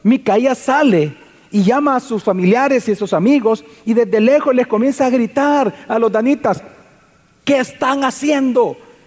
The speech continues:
Y les grita. Y resulta que entonces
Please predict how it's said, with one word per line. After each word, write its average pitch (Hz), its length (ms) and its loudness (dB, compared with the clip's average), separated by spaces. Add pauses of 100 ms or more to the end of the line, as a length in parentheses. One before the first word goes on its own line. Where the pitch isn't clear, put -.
Y 233 100 0
les 233 220 2
grita. 240 500 0 (480)
Y 143 80 -2
resulta 175 600 -2
que 170 580 -2
entonces 151 840 -4